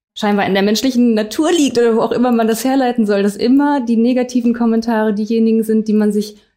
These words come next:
viel mehr zu Herzen nimmt, auf die man im Zweifelsfall schneller reagiert. Das ist was, was ich, was mir selbst jetzt manchmal noch, ähm,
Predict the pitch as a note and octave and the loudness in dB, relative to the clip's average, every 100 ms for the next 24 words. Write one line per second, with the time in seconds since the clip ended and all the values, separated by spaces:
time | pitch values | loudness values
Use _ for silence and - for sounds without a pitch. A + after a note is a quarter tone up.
0 | _ - A#3 A3+ G#3+ A3 G#3+ G#3 G#3+ G#3 | _ 0 2 2 0 -2 -2 -2 0 0
1 | G3+ G3+ - G3+ G#3 F#3+ F#3+ G#3+ G#3 G#3 | 0 -2 -2 0 0 -2 -2 -2 -2 -4
2 | G#3+ G3 G#3+ G#3 G3+ G3 F#3+ F#3 G#3 G#3 | -4 -2 -2 0 -2 -2 -4 -2 -2 -2
3 | - - _ _ _ - G3+ F#3+ G#3+ G#3 | -6 -20 _ _ _ -4 -4 -2 -4 -2
4 | G#3 G3+ G3 - F#3+ G3 G3 F#3+ F#3 G3+ | -4 -4 -6 -4 -6 -2 -2 -2 -2 -4
5 | G#3+ - F#3+ F#3+ F#3+ F#3 F3+ F3 - - | -4 -6 -4 -4 -2 -4 -4 -6 -12 -10
6 | F3 F3 F3+ | -6 -4 -6